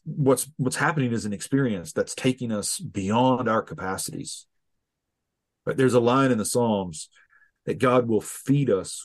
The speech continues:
with our tears. That's what hell does. That's what hell does. It's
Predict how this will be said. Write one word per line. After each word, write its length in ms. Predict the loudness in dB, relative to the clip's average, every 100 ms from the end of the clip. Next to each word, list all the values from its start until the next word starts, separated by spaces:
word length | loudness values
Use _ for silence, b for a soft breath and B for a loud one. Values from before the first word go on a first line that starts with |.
| -10
with 200 | -4 -2
our 220 | -2 -2
tears. 760 | -4 -6 -6 -6 -10 -14 -18 _ -16 -16 -18 _ _ _ _ _ _ _ _ _ _ _ _ _ _ _ _ _ _ _ _ _ _ _ _
That's 300 | 0 2 4
what 160 | 2 4
hell 180 | 2
does. 520 | 0 -4 -6 -8 -12 -14 _ _ _ _ _ _ _ _ _ _ _ _ _ _ _ _ _ _ _ _ _ _ b b -4
That's 180 | 0 0
what 120 | 0
hell 140 | 0
does. 440 | -4 -8 -10 -12 -14 _ b b _
It's 220 | -2 -2